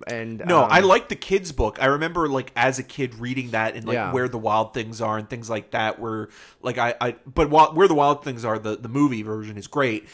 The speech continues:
Speaker 2: Um,
Speaker 1: Do you
Speaker 2: but
Speaker 1: know I've never seen that, and I don't
Speaker 2: Well,
Speaker 1: know
Speaker 2: get
Speaker 1: why.
Speaker 2: the fuck
Speaker 1: And
Speaker 2: out.
Speaker 1: I own it, and I've always wanted to, but it always made me sad when I started watching it. I think I got really high once when I was younger, like, when it, close to when it came out.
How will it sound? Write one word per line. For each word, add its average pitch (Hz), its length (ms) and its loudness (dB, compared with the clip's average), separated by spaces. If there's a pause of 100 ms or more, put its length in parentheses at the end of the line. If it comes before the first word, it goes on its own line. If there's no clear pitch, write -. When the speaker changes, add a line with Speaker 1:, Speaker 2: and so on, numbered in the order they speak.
(280)
Speaker 2:
Um, 120 380 0
Speaker 1:
Do 110 100 -18
you 131 80 -4
Speaker 2:
but - 40 2
Speaker 1:
know 214 80 0
I've 247 180 0
never 107 420 -6
seen 90 260 -14
that, 98 300 -12
and 123 100 -8
I 127 80 -2
don't 135 140 -6
Speaker 2:
Well, 95 160 -10
Speaker 1:
know 87 80 -12
Speaker 2:
get - 80 -6
Speaker 1:
why. 87 240 -12
Speaker 2:
the 135 100 -10
fuck - 500 -20
Speaker 1:
And 123 120 -6
Speaker 2:
out. - 80 -4
Speaker 1:
I 135 200 0
own 143 280 -2
it, 190 200 -2
and 135 120 -6
I've 117 100 -6
always 160 420 -4
wanted 139 380 -6
to, 156 180 -6
but 143 140 -6
it 87 100 -8
always 135 360 -6
made 139 180 -8
me 123 120 -8
sad 95 460 -6
when 80 120 -14
I 87 80 -14
started 90 280 -14
watching 78 360 -14
it. 67 80 -14
I 113 80 -12
think 139 160 -6
I 180 80 -4
got 170 180 -6
really 120 200 -6
high 101 280 -8
once 110 560 -12
when 110 220 -12
I - 40 -10
was 95 140 -12
younger, 104 380 -10
like, 98 260 -10 (280)
when 107 120 -10
it, - 360 -16
close 127 260 -8
to 135 100 -8
when 113 120 -8
it 69 80 -12
came 95 260 -12
out. 90 240 -10